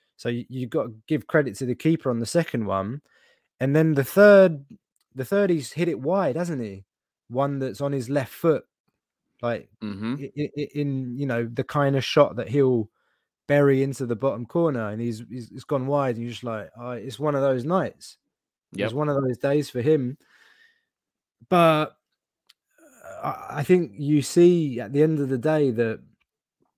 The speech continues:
Speaker 1: he's not just a goal scorer. Okay, he didn't score today,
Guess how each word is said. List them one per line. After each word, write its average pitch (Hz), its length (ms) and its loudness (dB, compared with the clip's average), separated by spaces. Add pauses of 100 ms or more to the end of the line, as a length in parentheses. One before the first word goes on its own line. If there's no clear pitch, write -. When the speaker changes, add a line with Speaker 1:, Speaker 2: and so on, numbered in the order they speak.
(200)
Speaker 1:
he's 135 180 0
not 156 240 0
just - 320 -2
a 117 180 -2 (1120)
goal 131 240 0
scorer. 104 560 -6
Okay, 120 140 -8
he 110 60 -6
didn't 120 220 -4
score 120 340 -2
today, 117 560 -6